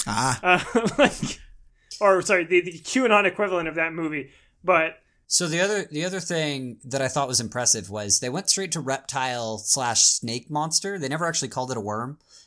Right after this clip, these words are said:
Speaker 3: And that's something that with the Mongolian death worm has always been a mischaracterization, just because worms need moisture. And when they're living in these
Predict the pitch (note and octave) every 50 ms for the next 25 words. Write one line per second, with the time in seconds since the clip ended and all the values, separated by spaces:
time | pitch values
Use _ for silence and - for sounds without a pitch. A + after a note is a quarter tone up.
0 | _ _ B2+ B2+ D3 D3+ D3+ - - E3 D#3 D#3+ D#3 D3 C#3 C3 B2+ A#2 A2+ A2+
1 | A2+ B2 B2 A#2+ A#2 - - - C3 B2+ C3 C3 C3 B2+ C3+ C3 B2+ A#2 A2+ A2
2 | A2 C3+ C#3 - - B2+ A#2 A2 G#2 A2 A2+ G#2 A2 A2 A2+ G#2+ - A#2+ A2+ G2+
3 | G2+ A2 A2 - - A#2 A2 A2 - F#2+ F2+ F2 G2+ G2 G2+ G2+ C#3+ D3 D#3+ E3
4 | - _ _ _ _ _ _ _ - A#2+ A2+ B2+ B2+ A#2 B2 G2+ G#2 G#2 A#2 A#2
5 | B2 B2+ B2 A2+ A2+ B2+ B2+ A#2+ G2 G2 G2 G2+ A2+ A2 - - D#3+ D#3+ F3+ -
6 | _ _ - B2+ B2 A#2+ A#2+ A#2+ A#2 A#2 A2+ G#2+ G#2 A2 A#2 A#2 B2+ A#2 A#2+ A2+
7 | A2 A2 A2+ G#2+